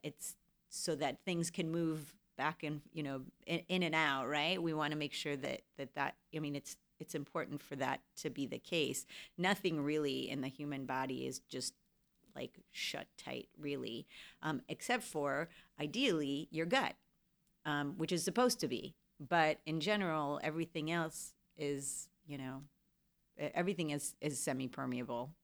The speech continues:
right? And so your skin is one of those things. And so that's why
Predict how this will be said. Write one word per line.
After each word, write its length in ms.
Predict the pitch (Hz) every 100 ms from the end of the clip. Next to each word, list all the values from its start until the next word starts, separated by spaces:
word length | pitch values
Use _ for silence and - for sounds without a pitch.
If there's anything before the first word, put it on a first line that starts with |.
| _
right? 340 | 151 147 170 -
And 100 | 151
so 280 | - 156 143 - -
your 140 | - 175
skin 540 | - - 190 185 233
is 300 | - 139 151
one 160 | 151 156
of 120 | 147
those 220 | 139 139
things. 420 | - 139 165 233
And 200 | - 151
so 380 | 147 151 139 139 - - - -
that's 220 | - 185 196
why 380 | 185 170 165